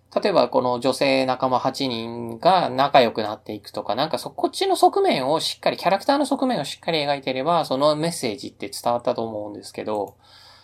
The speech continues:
えーと、やってることがミッションプロットなんで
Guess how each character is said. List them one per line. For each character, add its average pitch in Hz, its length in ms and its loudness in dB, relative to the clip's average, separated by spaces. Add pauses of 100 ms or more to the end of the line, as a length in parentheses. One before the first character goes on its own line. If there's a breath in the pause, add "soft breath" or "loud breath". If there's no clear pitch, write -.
(480 soft breath)
え 101 600 -8
ー - 40 -20
と、 113 80 -8
や 113 140 -2
っ - 60 -12
て 196 140 0
る 220 80 -2
こ 254 100 2
と 330 80 2
が - 220 6 (680)
ミ 131 120 0
ッ - 20 -2
シ - 120 4
ョ 180 60 10
ン 170 80 0
プ 196 100 -6
ロ 185 120 4
ッ - 80 -10
ト 98 120 -6
な 95 140 -6
ん 95 180 -14
で 98 460 -4